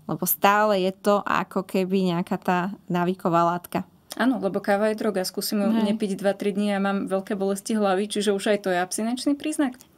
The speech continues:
Speaker 1: No áno, je to abstinenčný príznak, ale ako keby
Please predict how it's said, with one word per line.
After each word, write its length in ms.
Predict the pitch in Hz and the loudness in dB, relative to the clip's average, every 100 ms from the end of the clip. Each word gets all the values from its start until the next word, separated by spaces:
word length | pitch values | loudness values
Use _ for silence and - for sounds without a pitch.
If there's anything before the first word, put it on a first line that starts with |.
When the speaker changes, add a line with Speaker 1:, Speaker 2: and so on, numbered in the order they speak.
| _ | _
Speaker 1:
No 240 | 196 196 190 | 2 4 2
áno, 240 | - 180 170 | 0 0 2
je 80 | 220 | 2
to 80 | |
abstinenčný 480 | 269 254 240 240 - | 0 0 0 0 0
príznak, 400 | 196 190 202 220 | -2 0 2 2
ale 220 | - 190 190 | 2 2 2
ako 160 | 208 | -2
keby 320 | - 202 196 | 0 2 2